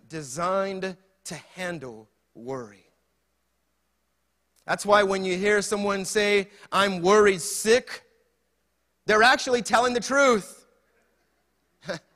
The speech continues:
All that worrying is making them sick. Because your body wasn't designed to handle that. God didn't design you to, to worry.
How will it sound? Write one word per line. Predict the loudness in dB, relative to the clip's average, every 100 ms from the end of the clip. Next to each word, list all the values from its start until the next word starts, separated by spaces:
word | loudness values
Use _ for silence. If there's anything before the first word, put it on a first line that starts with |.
| _ _ _ _ _ _ _ 4
All | 8 8 8
that | 4 2 0
worrying | 0 2 2 2 -2 -2
is | -6 -6
making | -8 -8 -8 -6 -4 -4 -8 _
them | -14 -12 -12
sick. | -14 -12 -14 -14 -20 -20 _ _ _ _ _ _ _ _ _ _ _ _ _ _
Because | -6 -2 0
your | 0
body | 2 4 4 2
wasn't | 2 2 2 -6
designed | -6 -2 0 0 -4
to | -8
handle | -6 -6 -6
that. | -8 -12 -14 -18 -18 -18 _ _ _ _ _ _ _ _ _ _ _ _ _ _ _ _ _ _ _ _ _ _ _
God | 2 4 4
didn't | 2 -2 -2
design | -2 -2 2 2 2 -2
you | -6
to, | -6 -4 -6 -8 -8
to | -8 -8 _
worry. | -2 4 6 6 2 0 -2